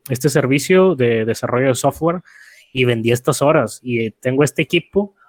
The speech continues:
para que trabaje durante esas horas a este, a este proyecto", ¿no? Entonces, ¿de dónde saco más tiempo? Si luego encolo proyectos y, y voy metiendo esas horas, ¿de dónde saco tiempo para que se dé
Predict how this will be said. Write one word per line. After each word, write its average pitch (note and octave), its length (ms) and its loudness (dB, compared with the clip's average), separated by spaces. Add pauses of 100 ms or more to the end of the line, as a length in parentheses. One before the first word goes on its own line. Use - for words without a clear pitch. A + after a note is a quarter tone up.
(280)
para A#2+ 280 0
que A#2 120 0
trabaje A#2+ 500 0
durante A2 440 0
esas C#3+ 240 2
horas G3 420 2 (140)
a B2 160 2
este, B2 640 2
a A#2 100 0
este A#2+ 220 -2
proyecto", A2 540 -4
¿no? G#2+ 180 -18 (420)
Entonces, C#3 400 -2
¿de C3+ 120 2
dónde D3 280 2
saco D#3+ 340 -4
más C3 300 -4
tiempo? F#3 500 -4 (520)
Si B2 180 0
luego C#3 280 4
encolo C#3 520 2
proyectos C3 880 -4
y, B2 320 -6
y B2 60 -4
voy C3 180 2
metiendo C#3+ 380 -2
esas D3+ 200 -2
horas, E3+ 300 -2 (300)
¿de C#3 100 2
dónde C#3 300 2
saco D#3 340 -2
tiempo E3+ 500 -4 (220)
para B2 260 0
que A#2 160 -4
se A2+ 180 -4
dé B2+ 420 0